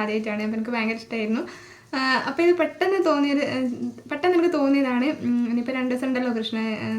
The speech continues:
ശ്രീകൃഷ്ണ ജയന്തിക്ക്. അപ്പോൾ അതിന് മുൻപ് ഓനെ ഒന്ന് കൃഷ്ണനായിട്ട് ഒരുക്കാം, കുറച്ച് ഫോട്ടോസൊക്കെ എടുക്കാമെന്നൊക്കെ പെട്ടെന്ന് തോന്നിയൊരു ഐഡിയ ആണ്. അപ്പം ആ ഒരു ഇതിൽ നമുക്ക് ഫോ-, ഡ്രസ്സും കാര്യങ്ങളൊന്നും ഉണ്ടായിരുന്നില്ല. അപ്പോൾ അതെങ്ങനെ, ഓ, നമ്മൾ തന്നെ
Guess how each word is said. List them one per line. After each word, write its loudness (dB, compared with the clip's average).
ശ്രീകൃഷ്ണ -4
ജയന്തിക്ക്. -4
അപ്പോൾ -4
അതിന് 2
മുൻപ് 2
ഓനെ 0
ഒന്ന് 0
കൃഷ്ണനായിട്ട് -2
ഒരുക്കാം, -2
കുറച്ച് -4
ഫോട്ടോസൊക്കെ -2
എടുക്കാമെന്നൊക്കെ -2
പെട്ടെന്ന് 0
തോന്നിയൊരു 2
ഐഡിയ 2
ആണ്. 0
അപ്പം -2
ആ 2
ഒരു 0
ഇതിൽ -2
നമുക്ക് -2
ഫോ-, 2
ഡ്രസ്സും 2
കാര്യങ്ങളൊന്നും 2
ഉണ്ടായിരുന്നില്ല. 0
അപ്പോൾ -6
അതെങ്ങനെ, 0
ഓ, -4
നമ്മൾ 2
തന്നെ 2